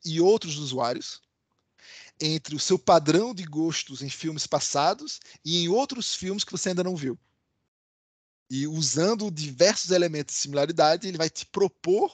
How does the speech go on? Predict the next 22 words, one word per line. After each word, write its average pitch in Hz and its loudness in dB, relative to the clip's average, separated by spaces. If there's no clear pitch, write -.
um 180 -10
filme 190 -4
que 156 -8
tem 175 2
a 165 6
máxima 196 2
chance - 0
de 156 -18
você 156 -4
achar 147 0
interessante. 143 -4
A - -2
gente 139 2
não 220 2
vai 208 8
focar 175 0
em 156 -2
sistemas 156 -4
de 135 -4
recomendação 143 -2
nesse 135 -6
curso, - -8